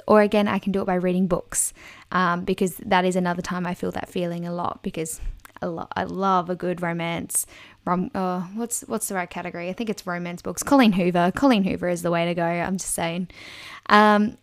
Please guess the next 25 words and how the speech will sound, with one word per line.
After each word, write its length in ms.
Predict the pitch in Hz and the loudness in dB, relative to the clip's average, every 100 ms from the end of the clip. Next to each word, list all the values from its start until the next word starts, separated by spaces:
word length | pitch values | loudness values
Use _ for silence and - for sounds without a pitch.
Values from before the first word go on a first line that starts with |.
| - | 4
another 300 | 214 214 233 | 6 8 8
one 140 | 269 | 8
is 200 | - 214 | 6 2
growth 280 | - 196 196 | 4 4 4
or 60 | |
development. 640 | 196 185 185 175 - - - - | 0 2 2 2 -4 -8 -10 -6
What 320 | 190 202 202 | 4 6 6
can 140 | 214 | 4
I 80 | 196 | 4
do 180 | 185 185 | 4 4
to 220 | - 196 | 2 -2
connect 340 | - 190 175 - | 0 -2 -2 -2
to 60 | |
my 120 | 190 | -2
growth 240 | 180 190 190 | 2 0 0
or 40 | |
development? 640 | 202 196 214 226 302 349 - - _ - | -2 2 2 2 2 0 -4 -14 _ 0
I 100 | 190 | 2
can 140 | 196 | 4
do 100 | 190 | 4
journaling. 580 | 180 226 233 190 - - - - - - | 4 4 4 0 -4 -8 -12 -20 -20 -4
I 120 | - | -2
can 180 | 185 185 | 2 2
do 320 | 180 180 180 180 | 4 4 4 0
affirmations. 1080 | 180 - 190 208 254 - 170 - - - - | -4 -2 0 4 4 2 -4 -8 -8 -8 -8